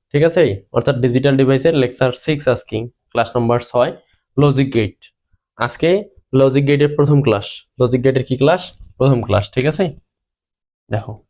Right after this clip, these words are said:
এটা দেখলে তুমি যে কোনো ধরনের লজিক গেট, এখান থেকে সাধারণত একটা দুইটা করে এমসিকিউ হয় পরীক্ষায়, যে কোনো পরীক্ষায়, দেখলে তুমি পারবা। এবং এই লজিক গেট যদি তুমি ক্লাসটি না দেখো, তাহলে যে তোমার পরে যে লজিক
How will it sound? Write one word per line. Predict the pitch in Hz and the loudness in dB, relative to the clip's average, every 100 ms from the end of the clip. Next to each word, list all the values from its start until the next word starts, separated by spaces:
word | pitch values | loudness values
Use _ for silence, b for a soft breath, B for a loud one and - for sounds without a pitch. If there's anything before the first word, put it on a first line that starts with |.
| - | -6
এটা | 127 143 123 131 | 0 2 2 0
দেখলে | 135 180 180 | 0 0 0
তুমি | 160 147 | 0 0
যে | 127 | 0
কোনো | - 123 117 | 0 2 2
ধরনের | 120 117 117 | 2 2 2
লজিক | 113 117 | 0 0
গেট, | 117 | 2
এখান | 123 135 127 | 2 2 2
থেকে | 131 | 0
সাধারণত | 123 120 113 113 113 | 0 -2 -2 -2 -2
একটা | - 117 | -2 -4
দুইটা | 110 110 | -2 0
করে | 113 | 2
এমসিকিউ | 110 110 117 117 | 0 -2 -2 0
হয় | 117 147 - | 0 -2 -4
পরীক্ষায়, | 110 - 117 | -10 -6 -4
যে | 123 | 0
কোনো | 139 120 | 0 0
পরীক্ষায়, | 110 - 101 - _ _ _ _ _ _ | -4 -2 -4 -4 _ _ _ _ _ _
দেখলে | 127 123 127 | -2 2 4
তুমি | 127 | 2
পারবা। | 123 123 127 175 185 b b _ | 2 -2 0 -2 -4 b b _
এবং | 135 139 147 | -2 0 0
এই | 156 | 0
লজিক | 143 139 135 143 135 | 2 2 2 0 0
গেট | 160 147 | 0 0
যদি | 143 139 | 0 2
তুমি | 139 147 143 | 2 2 0
ক্লাসটি | 135 127 135 131 | -2 0 0 2
না | 147 | 2
দেখো, | 139 - - - _ _ _ | 0 -4 -16 -20 _ _ _
তাহলে | 117 120 127 | -2 0 0
যে | 131 | 0
তোমার | 127 127 123 _ _ _ _ | 0 0 -4 _ _ _ _
পরে | 120 120 | -2 2
যে | 123 117 | 2 2
লজিক | 113 | 0